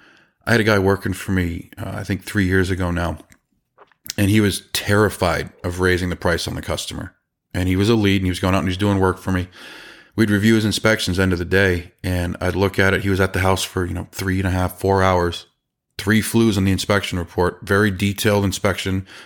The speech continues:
of each individual flue, pictures, measurements, the whole thing. I'm like, "Good job, great job even." I get to the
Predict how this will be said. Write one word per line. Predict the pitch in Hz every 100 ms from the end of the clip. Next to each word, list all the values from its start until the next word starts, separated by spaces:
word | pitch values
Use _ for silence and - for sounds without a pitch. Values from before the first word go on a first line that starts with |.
| -
of | 90
each | 101 104
individual | 110 107 110 107 104 95
flue, | - 104 101
pictures, | - 92 98 85
measurements, | 90 90 90 -
the | 87
whole | 98
thing. | 92 113 101 92 - - - -
I'm | 139
like, | 139
"Good | 175 170
job, | 185 175 -
great | - 151 170
job | - 92 82
even." | 82 117 107 _ _ _ _ _
I | 107
get | 117
to | 101
the | 101